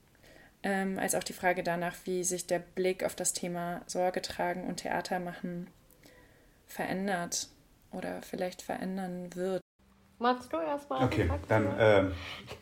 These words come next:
Speaker 3: wie gesagt, also wir sind ja eigentlich da einer Meinung, aber vielleicht
Speaker 2: <laughs>
Speaker 3: also
Speaker 2: Meinst
Speaker 3: zu,
Speaker 2: du?
Speaker 3: also uns geht's, glaub ich, also jetzt ganz spannend, äh, äh, was Katharina gerade gesagt hat, und ich hab gerade aber gemerkt, dass ich gemerkt habe, dass für Menschen mit Behinderung diese Frage sich gerade,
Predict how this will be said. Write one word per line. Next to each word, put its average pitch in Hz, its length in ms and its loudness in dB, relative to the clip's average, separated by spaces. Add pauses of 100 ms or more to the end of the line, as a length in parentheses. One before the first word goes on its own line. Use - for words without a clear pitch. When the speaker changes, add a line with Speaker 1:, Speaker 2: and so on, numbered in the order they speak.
(260)
Speaker 3:
wie 107 140 2
gesagt, 135 340 6 (460)
also 95 180 -4
wir 98 120 2
sind 104 200 4
ja 98 240 6
eigentlich 98 340 -2 (120)
da 92 220 2
einer 98 200 4
Meinung, 98 260 6
aber 92 160 -2
vielleicht 90 320 -2 (200)
Speaker 2:
<laughs> 160 160 -6
Speaker 3:
also 240 140 8 (420)
Speaker 2:
Meinst 110 240 8
Speaker 3:
zu, 135 100 10
Speaker 2:
du? 135 60 8
Speaker 3:
also 127 260 8
uns 156 180 10
geht's, 165 160 8
glaub 135 140 10
ich, 131 100 6
also 117 140 4
jetzt 117 140 0
ganz 117 160 8
spannend, 135 320 8
äh, 117 540 8
äh, 113 40 2 (340)
was 113 160 -2
Katharina 117 440 4
gerade 104 260 4
gesagt 98 320 2
hat, 113 200 2
und 104 160 -2
ich 95 140 -8
hab - 80 -4
gerade 113 200 6
aber 104 120 8
gemerkt, 107 360 6
dass - 220 0 (760)
ich 123 220 2
gemerkt 117 320 10
habe, 117 120 2
dass 110 160 6
für 113 160 4
Menschen 113 360 6
mit 107 120 0
Behinderung 107 580 6
diese 113 200 2
Frage 113 340 8
sich 107 160 0
gerade, 107 360 4